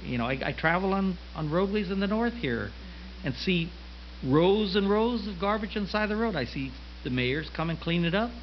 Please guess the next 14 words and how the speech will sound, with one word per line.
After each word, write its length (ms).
Next 240
weekend, 400
there's 200
a 40
bunch 220
of 80
drinkers 420
there, 300
and 140
here 180
it 80
goes. 320
And 220
even 400